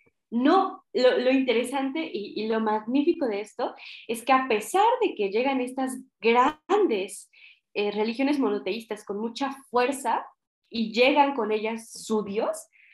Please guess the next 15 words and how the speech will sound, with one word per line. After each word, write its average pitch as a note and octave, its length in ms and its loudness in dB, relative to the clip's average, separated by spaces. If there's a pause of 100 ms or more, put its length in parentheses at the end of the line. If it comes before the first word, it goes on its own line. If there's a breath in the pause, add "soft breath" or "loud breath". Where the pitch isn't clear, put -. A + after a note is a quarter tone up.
(320 soft breath)
eh, F#3+ 480 -4
las, A3+ 320 2 (140)
la, A3 200 2
las G#3+ 300 2
diosas D4 460 -4
femeninas G#3+ 800 -6 (560)
siguen A#3 460 -2
existiendo A3+ 1120 -8 (360)
y G3 140 -16
siguen A3 420 -4
resistiendo G#3 1200 -6 (340 soft breath)
junto F#4 480 0 (300)
con G3 200 -4
estas G#3 320 -6
sociedades, F#3+ 680 -6